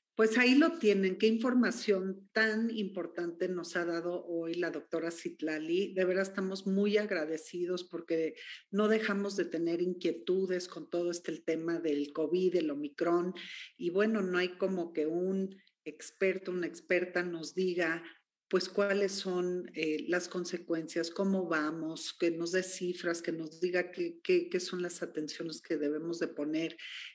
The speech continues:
en, muy en especial ahorita que ha habido tantos contagios del Omicron. Y bueno, muy agradecidos contigo, doctora. Esperemos que nos vuelvas a acompañar en un futuro muy próximo.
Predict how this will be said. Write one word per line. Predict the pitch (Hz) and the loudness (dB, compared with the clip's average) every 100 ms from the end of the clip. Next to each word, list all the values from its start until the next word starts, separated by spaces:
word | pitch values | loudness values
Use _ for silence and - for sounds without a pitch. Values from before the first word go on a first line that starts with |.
| - | -4
en, | 165 160 | -2 0
muy | 180 196 208 | 0 2 2
en | 202 | 0
especial | 175 - 160 - 175 160 170 170 - - - | -2 -2 -4 0 0 2 0 -4 -10 -14 -2
ahorita | 175 190 190 190 | 2 2 0 0
que | 180 | 0
ha | |
habido | 170 175 170 170 | 0 0 -2 -2
tantos | 196 190 196 190 | 0 0 -2 -6
contagios | 170 165 156 156 156 147 | -8 -8 -8 -4 -4 -2
del | 147 | -4
Omicron. | 143 143 139 156 156 165 - | -4 -4 -4 -4 -2 -4 -4
Y | 180 | -2
bueno, | 175 185 185 - | 0 2 0 -4
muy | 190 196 214 220 | 0 4 4 4
agradecidos | 220 185 160 160 - 170 170 | 2 0 -2 -4 -4 -4 -4
contigo, | - 151 - 170 170 | -4 -6 0 0 2
doctora. | 165 165 - 165 165 180 196 - - - | 0 -4 -2 0 2 -2 -4 -12 -16 -8
Esperemos | 170 165 180 175 185 190 190 | -4 -2 2 2 2 0 -2
que | - 175 160 | 0 2 2
nos | 160 165 160 | 0 -6 0
vuelvas | 170 170 175 | 2 2 -2
a | 175 | -6
acompañar | - 147 - 160 165 170 175 175 - - - | -8 -8 -4 -2 2 4 2 0 -8 -20 -8
en | 170 170 | -2 0
un | 180 | 0
futuro | 180 196 180 180 175 175 - 180 | -2 -4 0 2 4 4 2 -4
muy | 180 190 | 0 0
próximo. | 190 170 147 - - 151 143 - | 2 0 0 -2 -6 -6 -6 -10